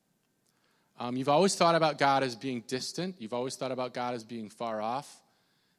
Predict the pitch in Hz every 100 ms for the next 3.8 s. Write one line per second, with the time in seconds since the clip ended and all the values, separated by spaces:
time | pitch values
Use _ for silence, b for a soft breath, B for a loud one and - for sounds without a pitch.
0 | - 139 147 - 143 143 139 131 139 131
1 | 113 - 131 135 156 - 139 139 135 139
2 | 135 135 135 135 131 127 123 127 117 127
3 | 180 196 - 151 135 127 135 123